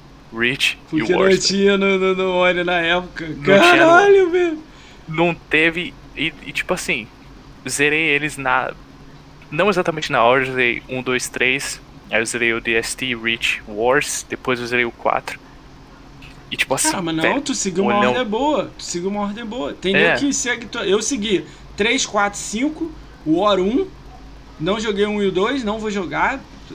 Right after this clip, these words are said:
Speaker 2: tô pensando em voltar agora e jogar. Não, não joguei War dois, <laughs> tipo, todo errado.
Speaker 1: O Wars dois tem as melhores cutscenes da geração, velho.
Speaker 2: Sério?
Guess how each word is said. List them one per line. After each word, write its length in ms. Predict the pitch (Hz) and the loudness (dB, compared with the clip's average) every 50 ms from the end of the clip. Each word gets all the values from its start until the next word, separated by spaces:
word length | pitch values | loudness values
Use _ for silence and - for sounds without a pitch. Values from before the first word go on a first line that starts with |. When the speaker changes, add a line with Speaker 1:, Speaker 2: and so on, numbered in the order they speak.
| - - | -10 -8
Speaker 2:
tô 100 | 160 151 | -6 -4
pensando 380 | 160 180 170 - - 175 196 | -2 -4 -4 -4 -4 -4 -4
em 40 | 202 | -4
voltar 460 | 175 139 160 190 196 - - 175 175 | -4 -4 -6 -6 -8 -6 -2 -2 -2
agora 260 | 175 160 165 160 160 | -2 -2 -4 -4 -4
e 20 | 175 | -4
jogar. 560 | 165 170 160 143 127 135 139 160 190 240 262 - - - - - - - - - - | -4 -6 -8 -8 -8 -6 -4 -4 -4 -4 -8 -12 -18 -20 -20 -20 -20 -20 -20 -14 -8
Não, 220 | 151 165 202 240 240 202 185 165 | -4 -2 -2 -2 -2 -4 -4 -2
não 160 | 175 196 214 | -2 -2 -2
joguei 200 | 233 220 196 202 | -4 -2 2 2
War 260 | 196 196 202 175 180 | 4 4 2 0 -2
dois, 580 | 151 170 175 190 226 269 302 349 - - - - - 151 | -2 0 2 2 2 2 2 0 0 -4 -10 -10 -8 -4
<laughs> 120 | - 240 208 | -4 -4 -2
tipo, 460 | - - - 277 - - 165 156 147 147 147 143 143 - - - - | 0 0 2 0 0 0 -4 -6 -6 -6 -8 -12 -16 -18 -20 -12 -4
todo 220 | - 403 202 - | -4 -2 0 0
errado. 440 | 427 349 311 403 440 453 370 226 170 147 143 - 147 139 151 - - 175 143 135 139 143 - - - - - - - - - - - - - - - - - - - - - - - - | 0 2 4 4 4 4 2 -2 -8 -12 -12 -14 -14 -12 -12 -10 -10 -10 -10 -12 -14 -16 -18 -20 -20 -20 -20 -20 -20 -20 -20 -20 -20 -20 -20 -20 -20 -20 -20 -20 -20 -20 -20 -20 -14 -10
Speaker 1:
O 80 | 131 | -2
Wars 280 | 127 123 127 135 127 - | 2 4 4 4 2 0
dois 240 | - 120 123 120 - | 0 0 0 0 0
tem 120 | - 131 | 0 0
as 100 | 123 - | 0 0
melhores 300 | - 127 117 120 127 - | -2 -2 0 0 -2 -2
cutscenes 320 | - 147 - - - 139 | -6 -8 -8 -8 -6 -2
da 100 | 139 139 | -2 -2
geração, 520 | 139 - 139 135 147 - - - - 127 - | 0 0 0 0 -2 -4 -8 -10 -12 -12 -14
velho. 140 | - - - - - - | -14 -16 -18 -20 -20 -20
Speaker 2:
Sério? 460 | - - - 147 156 180 254 330 | -18 -12 -8 -6 -6 -4 -4 -6